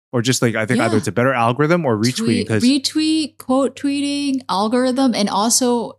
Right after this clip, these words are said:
Speaker 2: being able to not use the algorithm. So Twitter still makes it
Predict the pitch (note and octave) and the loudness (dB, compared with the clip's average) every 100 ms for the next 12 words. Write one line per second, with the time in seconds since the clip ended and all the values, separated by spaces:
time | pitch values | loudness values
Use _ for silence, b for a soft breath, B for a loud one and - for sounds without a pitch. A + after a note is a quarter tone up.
0 | _ - A3 A3+ G3+ G3+ G3+ - E3+ D#3+ | _ -2 -2 0 -2 -2 -2 -2 -6 -6
1 | D#3 D#3+ F#3+ A3 G#3+ B3 A#3+ B3 B3 B3 | -6 -2 -2 -2 -2 -2 0 0 0 0
2 | B3 B3 A#3+ B3+ C4 C4 F#3+ E3+ - G#3 | -2 -2 -2 0 0 0 -2 -10 -6 -4
3 | A3 A3+ A3+ A3 G#3 F#3+ F#3 - F#3+ | 0 0 0 -2 -4 -6 -8 -6 -8